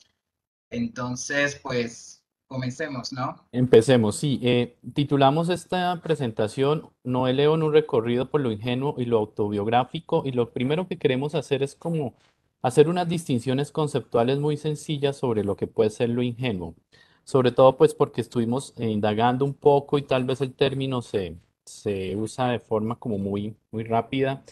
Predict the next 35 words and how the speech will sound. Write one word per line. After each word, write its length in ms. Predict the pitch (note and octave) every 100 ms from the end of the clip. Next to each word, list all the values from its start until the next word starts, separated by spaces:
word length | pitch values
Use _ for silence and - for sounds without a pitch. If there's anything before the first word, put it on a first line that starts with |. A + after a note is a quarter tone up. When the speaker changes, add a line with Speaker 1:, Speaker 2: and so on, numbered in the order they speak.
| - _ -
Speaker 2:
Y, 240 | F3 G3
pues, 260 | - D#3+ D3
acá 200 | - B2
nos 160 | C3
pusimos 320 | - A#2+ A#2+ C3
en 100 | B2
la 140 | A2+
tarea 400 | G#2+ G#2 A2 A#2+
de, 240 | A#2 G2 -
de 160 | G2+ G#2
mirar 300 | G#2 A2 -
cómo 240 | F3+ F3
podríamos 400 | D#3+ C3 B2+ D3
entender 420 | D3+ C3 G#2+ A2
esto. 260 | G#2+ - -
Entonces, 460 | G2+ A#2+ A#2+ D#3 C3+
recurrimos 640 | C#3+ - B2+ D3 F3 F3+
a 100 | C#3
una 220 | C3+ D3
obra 460 | D#3 D3 C#3 E3 - _ _ _ -
que 100 | C3
es 80 |
Poesía 420 | - D3+ C#3 C3 B2
ingenua 480 | B2 C#3 C#3 C#3+ C#3
y 80 |
sentimental 640 | B2 A#2 A#2 G#2+ G2+ B2+ C3+
de 120 | D3
Friedrich 500 | D3 C#3+ B2 B2 B2
Schiller, 580 | - - C#3+ C#3+ D3 F#3 _ _ _ _
de 80 | A2
mil 120 | A2
setecientos 540 | G#2+ A#2 A2 A#2 G#2+ B2+
noventa 380 | C3+ C3 B2+ D3+
y 80 |
cinco. 560 | - E3 C#3+ B2 G3+